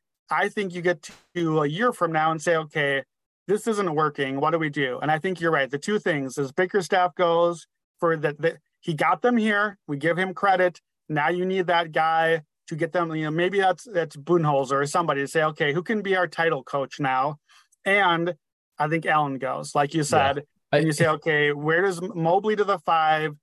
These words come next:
Speaker 1: Let's get some forwards in here and, and stop this, like, terrible musical chairs of Max Strus, Cedi Osman,
Speaker 2: Okoro,
Speaker 1: Caris LeVert."
Speaker 2: like, whatever.
Speaker 1: Yeah,
Speaker 2: Yeah.
Speaker 1: all, all of it.
Speaker 2: Like, I, and I think the thing with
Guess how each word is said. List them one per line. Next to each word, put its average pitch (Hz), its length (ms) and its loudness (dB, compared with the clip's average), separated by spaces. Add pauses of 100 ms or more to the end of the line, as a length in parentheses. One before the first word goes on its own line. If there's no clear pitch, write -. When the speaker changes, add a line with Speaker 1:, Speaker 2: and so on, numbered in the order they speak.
(240)
Speaker 1:
Let's 160 180 -4
get 202 200 -2
some 208 200 -2
forwards 175 520 2
in 156 160 0
here 156 220 0
and, 151 140 -2
and 151 120 -4
stop 170 320 0
this, 160 260 0
like, 147 240 -2
terrible 170 400 2
musical 160 460 -2
chairs 156 440 -2
of 143 240 2 (440)
Max 156 400 -4
Strus, 160 400 -2
Cedi 170 420 0
Osman, 151 760 0 (220)
Speaker 2:
Okoro, - 240 -2
Speaker 1:
Caris 127 280 4
LeVert." 107 360 4
Speaker 2:
like, 98 180 0
whatever. 101 460 2
Speaker 1:
Yeah, 104 180 4
Speaker 2:
Yeah. - 160 4
Speaker 1:
all, 165 260 2
all - 20 -2
of 131 120 -8
it. 131 220 -8 (160)
Speaker 2:
Like, 156 260 2
I, 185 260 4
and 196 120 4
I 185 100 4
think 214 240 2
the 220 100 4
thing 175 260 -2
with 151 220 0